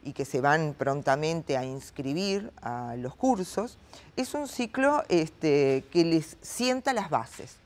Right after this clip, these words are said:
se establecen las bases de todos los conocimientos posteriores.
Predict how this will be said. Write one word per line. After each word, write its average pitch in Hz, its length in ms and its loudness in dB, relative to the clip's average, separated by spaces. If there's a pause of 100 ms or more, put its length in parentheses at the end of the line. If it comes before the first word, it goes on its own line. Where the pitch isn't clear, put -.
(360)
se - 200 4
establecen 214 760 4
las 143 160 -2
bases 185 680 0 (640)
de 180 260 4 (320)
todos 320 240 4
los 226 120 0
conocimientos 190 960 -2 (120)
posteriores. 147 760 -6